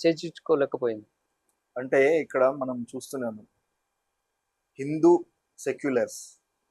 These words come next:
Speaker 2: మీరు ఇందాక అన్నారు బీజేపీ అంటే ఒక హిందుత్వ పార్టీ అన్నారు కదా, ఇక్కడ భారతీయ జనతా పార్టీని ఓడగొట్టడానికి ఈరోజు టీఆర్ఎస్ ప్రభుత్వము, కాంగ్రెస్ ప్రభుత్వం పన్నాగం, చేతులు కలిపి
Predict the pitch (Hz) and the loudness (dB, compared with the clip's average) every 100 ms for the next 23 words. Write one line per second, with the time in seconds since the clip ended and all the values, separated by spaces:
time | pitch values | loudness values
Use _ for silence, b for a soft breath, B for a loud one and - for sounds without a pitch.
0 | _ - 117 120 135 131 123 117 117 120 | _ -14 -8 2 4 4 -2 -6 -8 -10
1 | 120 135 131 131 131 120 120 127 127 - | -2 -2 0 -2 -4 -4 -6 -2 -2 0
2 | 110 117 117 113 110 107 117 _ _ _ | -2 -2 -4 -4 -6 -4 -4 _ _ _
3 | _ _ _ _ _ _ _ _ - - | _ _ _ _ _ _ _ _ -20 -4
4 | 147 135 117 - 120 117 131 170 160 139 | 6 6 6 -14 2 4 4 2 0 0
5 | 135 139 - 135 135 131 127 120 127 127 | 2 2 4 2 2 -8 -2 0 2 0
6 | 123 120 117 120 147 202 - _ _ _ | -2 0 0 -2 -8 -8 -10 _ _ _
7 | _ 120 123 127 127 123 127 139 135 - | _ -2 0 2 0 2 4 4 2 -4
8 | 127 131 131 143 143 123 127 127 - 123 | -6 -4 -4 -4 -4 -2 -2 -4 -2 -4
9 | 120 120 113 - _ 117 110 131 120 104 | -2 -6 -8 -14 _ -6 2 4 2 -2
10 | _ _ _ - 131 147 123 120 123 156 | _ _ _ -4 -2 -2 -2 -2 -2 -4